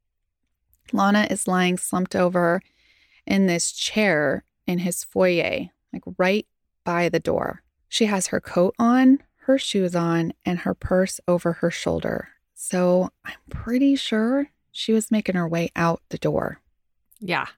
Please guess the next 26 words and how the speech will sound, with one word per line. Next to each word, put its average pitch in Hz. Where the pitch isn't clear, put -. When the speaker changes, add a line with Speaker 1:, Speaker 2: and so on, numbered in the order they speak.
Speaker 1:
She 214
died 190
of 175
one 226
single 190
gunshot 170
wound 165
through 190
her 202
mouth. -
Like, 165
the 196
gun 185
was 185
put -
in 180
her -
mouth -
when 175
it 147
was, -
when 175
it 156
went -
off. -
Speaker 2:
Ugh. 196